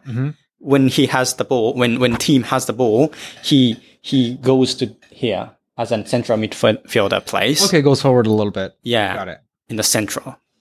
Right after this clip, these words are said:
Speaker 1: Mm-hmm.
Speaker 2: area, and he has moved to that way, that way. And so
Speaker 1: So I guess roles come in when you do a repositioning.
Speaker 2: Yes.
Speaker 1: Depending
Speaker 2: Yes.
Speaker 1: on the situation. Like, if the team has to go on offense, defense,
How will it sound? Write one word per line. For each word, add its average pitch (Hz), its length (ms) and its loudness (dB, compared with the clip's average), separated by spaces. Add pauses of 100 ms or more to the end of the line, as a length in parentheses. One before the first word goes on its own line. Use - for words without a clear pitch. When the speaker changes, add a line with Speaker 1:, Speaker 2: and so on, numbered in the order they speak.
Speaker 1:
Mm-hmm. 127 180 -2
Speaker 2:
area, 110 220 4
and 135 240 4
he 113 260 2
has 101 420 -2
moved 120 380 -2
to 113 80 0
that 98 240 -2
way, 110 180 4
that 107 160 4
way. 107 180 2 (420)
And 123 160 -2
so 113 440 2 (1080)
Speaker 1:
So 202 140 -10
I 196 80 -6
guess 262 200 -4
roles 190 640 4
come 156 240 -6
in 139 440 -4
when 139 340 -2
you 139 160 6
do 135 260 6
a 123 180 4
repositioning. 127 1300 0
Speaker 2:
Yes. 180 720 -6 (120)
Speaker 1:
Depending 156 260 2
Speaker 2:
Yes. 151 60 4
Speaker 1:
on 143 40 4
the 131 60 2
situation. 139 560 2
Like, 120 220 -2
if 131 200 -6
the 127 80 -6
team 143 280 -2
has 131 180 -4
to 139 80 -8
go 127 140 2
on 120 240 4
offense, 165 460 2
defense, 165 640 0